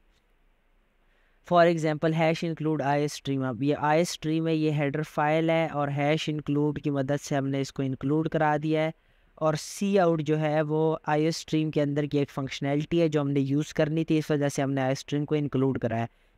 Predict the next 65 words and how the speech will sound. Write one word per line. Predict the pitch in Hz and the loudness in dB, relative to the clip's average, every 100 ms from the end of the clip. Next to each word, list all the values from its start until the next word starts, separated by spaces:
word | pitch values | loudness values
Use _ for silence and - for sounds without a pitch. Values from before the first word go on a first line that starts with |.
| 151 | -4
नीचे | 147 151 | 0 2
मैंने | 151 | 2
लिख | 147 156 170 | 0 0 -2
भी | |
दिया, | 160 151 156 | -2 2 0
"सी | - 156 | 2 0
आउट | 151 147 | 2 0
is | 143 | -2
the | 143 135 | -2 -4
functionality | 135 - 147 147 160 151 | -6 -2 -2 0 0 0
that | 143 143 | 0 0
is | - | -4
present | - 139 139 143 139 | -2 0 0 -2 0
in | 131 | -2
header | 135 123 127 | 0 0 0
I | 117 143 156 - | 0 2 2 -2
stream | - 156 | -4 -2
and | 151 135 135 | -2 -2 0
we | 147 | 0
have | 139 135 - | 0 -2 -2
to | 139 139 | -4 -2
include | 135 147 143 139 | 0 0 2 0
it | 131 | 0
before | 131 123 120 120 123 123 | -2 -4 -4 -6 -6 -6
using | 127 123 | -4 -4
it।" | 120 120 - _ _ _ _ - | -4 -6 -10 _ _ _ _ -4
अच्छा, | 208 | -2
उसके | 208 - | -2 0
बाद | 226 226 | 2 4
आ | 196 | 4
जाते | 202 208 214 | 2 2 0
हैं, | |
आपको | 196 - 190 | -2 -2 -2
कुछ | 196 - | -2 0
वेरिएबल | 165 160 156 175 | 0 2 2 2
के | 190 180 | 2 0
नाम | 156 156 180 | 0 0 -2
दिए | 170 170 | -2 -2
हुए, | 170 | 0
आपने | 160 151 160 | 0 0 -2
बताना | 156 147 135 147 | -2 -2 -2 -2
है | 156 | 2
कि | 156 | 2
ये | |
वैलिड | 143 143 143 165 156 | 2 0 0 -2 -2
नेम्स | 156 156 160 | -2 -2 0
हैं, | 156 | 0
नहीं | 143 143 131 | 0 -2 -2
इनवैलिड | 147 151 135 131 135 131 | -4 -2 0 0 0 0
नेम्स | 131 135 | -2 -2
हैं। | 135 | -2
अच्छा, | - | 0
ये | 160 165 | 0 0
जब | 170 160 | 0 0
मैंने | 156 | 0
आपको | 151 156 | -2 -2
वेरिएबल | 156 143 143 139 160 | -2 0 0 2 0
पढ़ाए | 156 143 147 | 0 0 0
थे, | 170 | -2
तो | 160 156 | -4 -6
उस | - | -6
वक्त | 147 - | -6 0
आपको | 143 - - | 2 2 2
बताया | 135 131 147 | 0 0 0
था | 165 | 2